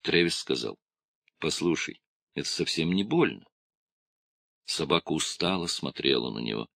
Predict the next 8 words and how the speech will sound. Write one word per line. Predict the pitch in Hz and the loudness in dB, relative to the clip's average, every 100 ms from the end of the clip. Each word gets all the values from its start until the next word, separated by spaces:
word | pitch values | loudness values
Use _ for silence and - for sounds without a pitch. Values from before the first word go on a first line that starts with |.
| _ _ _ _ _ _ _ | _ _ _ _ _ _ _
"Нам | 78 92 92 | 0 2 4
надо | 78 82 85 | 2 2 2
это | 85 80 | 2 2
сделать | 80 69 82 98 92 | -2 2 4 4 4
до | 92 | 6
отъезда | 87 67 78 107 113 | 6 6 4 4 4
в | 131 | 2
Вегас. | 120 113 110 110 - | 4 4 4 0 -6